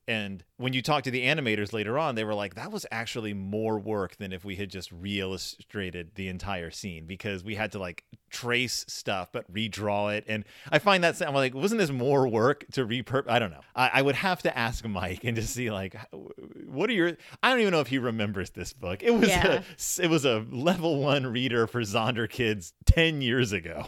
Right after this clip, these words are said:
Speaker 1: <laughs>
Speaker 2: I'm almost more interested in who decided what le-, was there a level two? What does the level two book look like?
Speaker 1: Yeah, I don't, I mean, yeah, like, it, because, because it's the st-, the step into reading books. I, I think this was a step into reading. I don't remember if that was the actual,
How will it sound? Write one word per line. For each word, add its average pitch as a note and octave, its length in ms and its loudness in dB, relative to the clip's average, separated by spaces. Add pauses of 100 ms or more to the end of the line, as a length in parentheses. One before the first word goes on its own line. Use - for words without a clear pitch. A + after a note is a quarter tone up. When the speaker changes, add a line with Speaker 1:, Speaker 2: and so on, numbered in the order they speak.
Speaker 1:
<laughs> - 80 -2
Speaker 2:
I'm G4+ 180 4
almost C#4+ 360 0
more G#3+ 260 0
interested F#3+ 420 -2
in E3+ 100 -2
who D#4 280 0
decided G3 600 -4
what - 180 -10
le-, E3 220 -6
was F#3 180 0
there G3+ 180 2
a F#3+ 60 0
level F3+ 300 0
two? B3 280 -2
What A3 100 0
does D4+ 120 -2
the C#4 60 -4
level G#3+ 240 -2
two D#4 240 -2
book C3 240 -8
look F#2+ 180 -14
like? - 300 -12 (160)
Speaker 1:
Yeah, E2+ 340 -4
I G#2+ 120 2
don't, G#2+ 220 -2
I G2 140 -6
mean, E2 240 -12
yeah, E2 300 -6
like, G2 340 -6
it, C3+ 180 -10
because, C3 240 -2
because F#3 300 0
it's - 340 -4 (140)
the C#3 140 -4
st-, - 280 -8
the C#3 80 -2
step A#3 300 0
into E3 180 2
reading D3 340 2
books. C#3 220 2
I, G#2+ 80 0
I E2+ 120 -2
think A2+ 180 -4
this A2+ 80 -4
was A2 100 -4
a G#2 40 -6
step G#2+ 240 -2
into G#2 160 -4
reading. G#2 260 0
I F#2 40 -2
don't F#2 140 -4
remember F2+ 280 -6
if E2 80 -10
that E2+ 140 -4
was E2 140 -10
the E2 120 -8
actual, D#2+ 520 -10